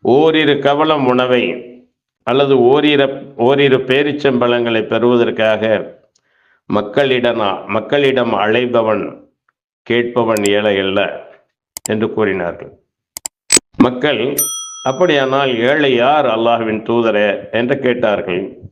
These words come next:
அதற்கு அல்லாஹ்வின் தூதர் ஸல்லல்லாஹு அலைஹி வஸல்லம் அவர்கள், "தன் தேவைகளை பூர்த்தி செய்து கொள்ள எந்த செல்வத்தையும் அவன் பெற்றிருக்க மாட்டான். தன் தேவைகளை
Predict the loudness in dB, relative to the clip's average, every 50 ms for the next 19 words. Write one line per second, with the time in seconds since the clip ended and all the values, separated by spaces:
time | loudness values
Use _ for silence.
0 | _ _ _ _ -4 -4 -4 -2 -2 -2 0 0 0 0 0 -2 -4 -4 -4 -2
1 | 0 0 0 -2 -2 -2 -2 0 0 0 0 0 0 0 0 -2 0 0 0 0
2 | -2 -4 -4 -4 -2 -2 0 -2 0 0 -2 -2 -2 -4 -8 -12 -18 _ _ _
3 | _ _ _ _ _ _ _ _ _ _ _ _ _ _ _ _ _ -4 0 4
4 | 4 4 4 2 0 0 2 2 2 2 2 2 2 0 0 0 -2 -2 -2 -2
5 | 0 -2 -2 -2 2 2 4 4 4 4 4 2 2 2 0 0 0 0 0 2
6 | 2 2 2 2 2 2 2 0 0 0 0 2 2 4 2 2 2 0 -2 -4
7 | -4 -2 -2 -2 -2 -2 -2 -2 0 -2 -2 -2 -4 -6 -8 -8 -12 -18 _ _
8 | _ _ _ _ _ _ _ _ _ _ -6 -4 -4 -2 -2 0 0 2 0 0
9 | 0 0 -2 -2